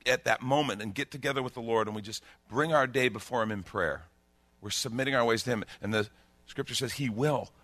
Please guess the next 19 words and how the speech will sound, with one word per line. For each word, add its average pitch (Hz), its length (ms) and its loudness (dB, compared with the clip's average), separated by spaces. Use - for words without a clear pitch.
make 117 240 -2
your 110 80 -4
paths 104 600 4
straight. 107 440 -2
See, 139 240 -2
that's 165 240 6
what 165 80 -8
we're 143 120 -4
talking 160 200 6
about, 139 140 2
putting 160 240 -2
him, 196 580 2
putting 180 220 0
the 143 60 4
master 233 680 6
and 185 100 4
his 196 160 2
master 185 380 6
plan 147 500 8